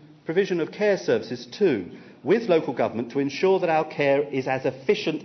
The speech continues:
and as effective as possible. We have to maximise the potential of reablement,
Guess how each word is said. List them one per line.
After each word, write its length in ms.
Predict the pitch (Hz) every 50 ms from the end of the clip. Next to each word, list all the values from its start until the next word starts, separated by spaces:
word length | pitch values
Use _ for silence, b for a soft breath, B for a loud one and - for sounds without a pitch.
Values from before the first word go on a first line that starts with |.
| -
and 180 | 123 135 139 135
as 200 | 135 135 131 -
effective 640 | 127 - - - 180 - - - - 135 123 123 - -
as 180 | 117 135 -
possible. 480 | - - 143 135 - - - 76 - B B B B B B B B B B -
We 100 | 156 170
have 180 | 180 190 190
to 100 | - 190
maximise 680 | 185 190 208 220 208 185 - - 160 143 123 110 107 104
the 80 | - 131
potential 480 | - 147 - 160 151 147 143 - 147 147
of 80 | 135
reablement, 680 | 135 147 147 151 151 151 113 113 101 90 80 82 - -